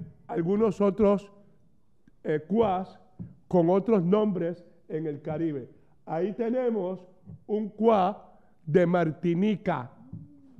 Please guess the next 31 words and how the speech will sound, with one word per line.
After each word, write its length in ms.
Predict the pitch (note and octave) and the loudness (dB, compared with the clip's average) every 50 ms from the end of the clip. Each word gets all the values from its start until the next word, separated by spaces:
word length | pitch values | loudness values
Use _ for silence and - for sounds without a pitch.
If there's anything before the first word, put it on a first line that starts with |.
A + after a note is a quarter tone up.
| - - - - - _ _ _ _ _ - - _ _ _ _ - - - - _ | -20 -20 -20 -20 -20 _ _ _ _ _ -20 -20 _ _ _ _ -20 -20 -20 -20 _
Fíjense 760 | - G#3 A#3+ B3 B3 B3+ B3 - A3+ G#3 G#3+ A3+ - - - - | -6 -2 0 0 0 0 -2 -2 -2 -2 -2 -4 -6 -10 -16 -8
que 340 | - F#3+ F3 F3 F#3 G#3+ B3 | -4 -2 -2 0 0 0 -2
es 200 | C4 - - - - - - _ - - _ _ _ _ _ _ - - _ - | -2 -4 -8 -14 -20 -20 -20 _ -20 -20 _ _ _ _ _ _ -20 -16 _ -4
una 240 | F3+ G3+ A#3+ C4 B3+ | -2 0 0 0 0
bambúa 800 | C4 C4 B3 A#3 G#3+ A#3+ A#3+ A#3 G#3 F3 E3+ F#3+ A#3 - - - - - - _ _ _ _ _ _ - | 0 0 0 -2 -2 0 0 0 0 0 -2 -4 -8 -12 -20 -20 -20 -20 -20 _ _ _ _ _ _ -6
tocada 520 | F#3 E3 D#3+ - G3 G3+ B3 C4+ C4 C4 | -6 -6 -4 -4 -2 -2 -2 -2 -2 -4
con 220 | B3+ B3+ A#3+ A3+ | -4 -4 -4 -2
dos 140 | G#3+ A#3 A3 - | -4 -6 -6 -6
palitos 560 | G#3+ A3 G#3 G#3+ A3+ G#3+ - - F3+ F3 F3 | -6 -6 -6 -6 -6 -8 -8 -8 -10 -8 -8
por 160 | - D#3+ C#3+ | -6 -6 -6
más 220 | D3+ F3 G3+ G#3+ | -4 -4 -4 -2
de 80 | G#3 B3 | 0 0
una 240 | B3 B3 B3 A#3+ A#3+ | 0 0 -2 -4 -4
persona, 600 | B3 A#3 A3 - - A#3 A#3+ G#3+ F#3+ F3+ E3+ F3+ - - - - _ _ _ - - | -4 -6 -6 -6 -4 -4 -2 -2 -2 -4 -6 -8 -10 -16 -20 -20 _ _ _ -10 -4
pero 320 | - F#3+ F#3+ F#3 F#3 F#3 | -2 0 0 0 0 -2
con 220 | F#3 F#3+ F#3 F#3+ G3 | -2 -2 -2 -2 -2
el 100 | F#3 E3+ | -2 -2
mismo 800 | E3+ F#3 G#3 A#3+ B3 - A3+ A#3 A#3+ B3+ B3+ B3+ B3+ C4 - - - | -2 -2 -4 -4 -4 -4 -2 2 4 4 4 4 4 0 -4 -6 -4
objetivo 960 | A3 G3+ F3 G3+ F#3+ G3 F3+ - B3 A#3+ A3+ G#3 F#3 E3+ E3 E3+ G3+ - - - - - - - - - | -4 -2 -2 -2 -2 -4 -4 -4 -4 -4 -4 -2 -2 -2 -2 -4 -4 -8 -12 -20 -20 -20 -20 -20 -12 -4
de 180 | D#3 F3+ F3 | 0 2 2
los 160 | E3+ E3+ E3+ | 2 2 0
cuás 240 | F3 - G3 G3 G#3 | 0 2 4 4 4
de 100 | G#3+ G3+ | 2 0
Puerto 380 | G#3 G#3 G3+ F#3 D#3 - G3 F3 | -2 -2 -2 -2 -2 -2 -2 -2
Rico, 420 | D#3+ D#3+ C3+ - D3+ C3 - - - - _ _ - | -2 -4 -6 -6 -10 -10 -12 -12 -18 -20 _ _ -12
llevar 360 | C3+ D#3 D#3+ D3 E3 F3+ G3 G#3+ | -6 -6 -6 -4 -4 -6 -6 -6
el 140 | G#3 G3 E3 | -6 -8 -8
ritmo 400 | E3 A3 A3 G#3+ G#3+ G#3+ G#3 F#3+ | -8 -8 -8 -6 -6 -6 -6 -8
de 80 | F3+ | -8
los 160 | F3 E3 - - | -8 -10 -10 -10
tambores. 480 | E3+ D3+ C#3+ D3 E3 D#3+ D3 C#3 C3+ | -10 -8 -6 -4 -4 -4 -4 -4 -6